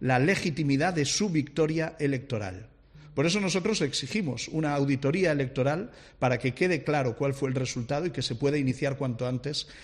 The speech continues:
esa transición de la dictadura actual a la democracia que todos los, eh, venezolanos han votado el pasado,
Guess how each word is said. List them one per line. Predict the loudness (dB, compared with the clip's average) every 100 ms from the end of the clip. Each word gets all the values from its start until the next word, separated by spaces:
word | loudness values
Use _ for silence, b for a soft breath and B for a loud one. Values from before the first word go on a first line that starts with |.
| B
esa | 0 2 0
transición | 0 0 0 0 0 0 0 -6 -12 B B
de | 2 4
la | 4
dictadura | 2 2 2 2 2
actual | 0 0 0 -2 -8 -20 -20 -20 -20 -20 -6
a | 0
la | 2
democracia | 2 2 2 0 0 -2 -2
que | -2
todos | 2 2 4
los, | 0 0 -4 -8 -14 -16
eh, | -14 -2
venezolanos | 0 0 0 -2 -2 -2
han | -2
votado | -2 -2 -2
el | -4
pasado, | -4 -4 -2 -2 -4